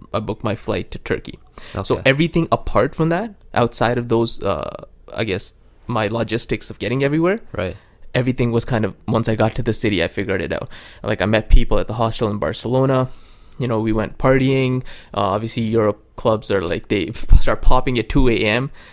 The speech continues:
Speaker 1: So we were partying until, like, six A M, till the sun came up.
Speaker 2: Oh, shit.
Speaker 1: I met them, you know, these people are strangers to me in the hostel. I met this, uh, firefighter from U K,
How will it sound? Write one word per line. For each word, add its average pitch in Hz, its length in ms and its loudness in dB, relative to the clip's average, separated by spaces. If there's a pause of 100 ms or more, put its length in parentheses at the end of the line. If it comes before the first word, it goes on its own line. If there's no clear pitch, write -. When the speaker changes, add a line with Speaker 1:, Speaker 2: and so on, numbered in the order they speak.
Speaker 1:
So - 140 -4
we 110 160 0
were 104 80 0
partying 117 380 0
until, 104 200 -4
like, - 160 -8
six - 380 -2
A 135 160 2
M, 131 160 0
till 98 140 -6
the - 40 -6
sun 135 300 -2
came 135 300 0
up. 135 140 2
Speaker 2:
Oh, 110 180 -4
shit. 107 500 -8
Speaker 1:
I 120 60 0
met 127 320 0
them, 123 340 -2
you 82 80 -6
know, 113 180 0
these 120 200 -6
people 127 260 0
are 117 60 6
strangers 120 480 -2
to 123 100 -2
me 120 140 0
in 120 80 -2
the 120 80 -4
hostel. 120 400 -2
I 110 60 0
met 110 200 -2
this, 110 240 -6
uh, - 220 -6
firefighter 117 580 0
from 113 180 -8
U 120 200 0
K, 123 460 0